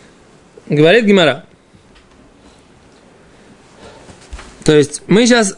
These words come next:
говорим так. Мы говорили, что, э, шиур ткия ка шалош труот. Размер одного трубления ткия как три трубления труа.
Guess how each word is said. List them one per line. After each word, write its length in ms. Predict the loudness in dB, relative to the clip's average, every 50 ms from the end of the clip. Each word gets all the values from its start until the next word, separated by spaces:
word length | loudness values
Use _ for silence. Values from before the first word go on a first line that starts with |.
| _ _
говорим 580 | -16 -10 -4 -2 0 0 2 2 0 0 0 0
так. 260 | -2 -4 -4 -6 -10 -20 _ _ _ _ _ _ _ _ _ _ _ _ _ _ _ _ _ -20 _
Мы 420 | -4 -2 0 0 0 -2 -2 -4 -10 -10
говорили, 600 | -4 -2 -2 0 0 0 0 -2 -2 -2 -4 -4
что, 480 | -6 -4 -2 0 0 0 -2 -4 -6 _ _ _ _ _
э, 560 | 0 2 2 4 4 4 4 2 2 0 -2
шиур 420 | -4 -4 -2 0 0 2 0 0 -2
ткия 400 | -6 -4 -2 0 0 0 -2 -2
ка 100 | -6 -4
шалош 280 | -4 -2 -2 -2 -4
труот. 300 | -2 -2 -2 -2 -2 -6 _ _ _ _ _ _ _ _ -20 -20 -20 _ _ -4
Размер 600 | -2 -2 0 0 0 0 0 0 -2 -2 -4 -8 -14 _ _ _
одного 520 | -6 -4 -2 0 0 0 0 0 0 -2
трубления 540 | -4 -6 -6 -4 -2 0 0 0 0 -2 -4
ткия 460 | -6 -8 -6 -4 -2 -2 -2 -2 -6 -8 _ _ _ _ _ _ _ _ _ _ _ _ _ _ _ _ _ _ _ _ _ _ -20 _ _ _ _ _ _ _
как 240 | -6 -6 -6 -6 -6
три 300 | -6 -6 -4 -2 -2 -2
трубления 520 | 0 0 -2 0 0 -2 -2 -2 -2 -4 -4
труа. 380 | -2 0 0 0 0 -2 -8